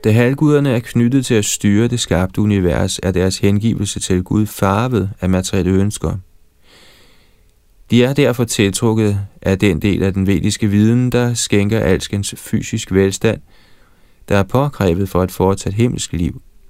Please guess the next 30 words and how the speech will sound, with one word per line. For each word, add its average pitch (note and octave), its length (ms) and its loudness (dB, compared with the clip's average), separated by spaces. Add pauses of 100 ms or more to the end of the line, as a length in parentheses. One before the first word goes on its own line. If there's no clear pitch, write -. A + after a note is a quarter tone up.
(1160)
Shri B2 320 2
Udhav C3+ 380 2
er A#2 100 4
imidlertid A#2+ 600 -2 (100)
som F#2+ 220 -4
herrens F#2+ 320 2
rene G#2+ 240 2
hengivne A2 560 0
opsat G2 480 -2
på G#2 120 -2
at F#2 80 0
vende F#2 180 2
hjem, A#2 320 0 (120)
tilbage G#2 460 0
til F#2+ 160 -6
guddommen, A2+ 580 -2 (240)
til A#2+ 340 2
evigt F3+ 240 -2
liv, F2 220 -4 (1300)
og G#2 140 0
er B2 40 2
således D3 400 2
slet C#3 340 0
ikke C3 200 0
interesseret C3+ 560 0
i C3 60 0
halvgudernes A#2 840 0
raffinerede A2 760 0
vediske A2 420 -2
viden. G#2 360 0